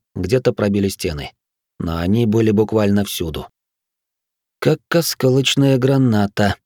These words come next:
Вслух я провел аналогию и поднялся на ноги. Так, туман спал, значит, каменный ежик сдох, можно идти дальше. Бросив взгляд вперед, увидел руины дома, а за ними туман.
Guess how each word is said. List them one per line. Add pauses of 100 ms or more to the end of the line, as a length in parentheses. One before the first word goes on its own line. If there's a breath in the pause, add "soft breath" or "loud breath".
(720)
Вслух
я
провел
аналогию
и
поднялся
на
ноги. (720)
Так, (360)
туман
спал, (560)
значит,
каменный
ежик
сдох,
можно
идти
дальше. (1120)
Бросив
взгляд
вперед, (220)
увидел
руины
дома, (420)
а
за
ними
туман.